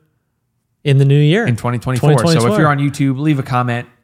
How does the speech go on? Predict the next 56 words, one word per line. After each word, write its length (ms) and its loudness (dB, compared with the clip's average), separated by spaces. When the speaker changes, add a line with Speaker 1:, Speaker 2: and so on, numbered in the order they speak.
Speaker 2:
hit 160 -4
the 80 -2
like 260 -2
button, 240 -6
hit 160 -6
subscribe, 440 -4
hit 120 -4
the 80 -4
notification 560 -8
bell. 260 -10
If 160 -8
you're 80 -2
on 80 -6
Spotify, 580 -6
a 40 -12
huge, 520 -8
huge 320 -6
ask 360 -10
for 160 -20
you. 420 0
It 60 -10
will 120 -8
only 160 -4
take 260 -6
a 60 -10
couple 240 -10
taps 300 -8
of 100 -18
your 120 -16
thumbs. 460 -4
Will 120 -10
be 160 -10
just 240 -12
leave 240 -6
us 320 -12
a 80 -20
five-star 440 -8
review. 420 -4
Take 140 -2
a 40 -2
screenshot, 580 -4
share 180 -4
this 160 -8
on 100 -6
your 80 -8
Instagram 460 -10
story, 320 -6
share 200 -6
it 60 -4
on 140 -4
your 160 -6
Twitter 380 -6
post, 340 -6
whatever 260 -2
it 60 -2
is. 240 -4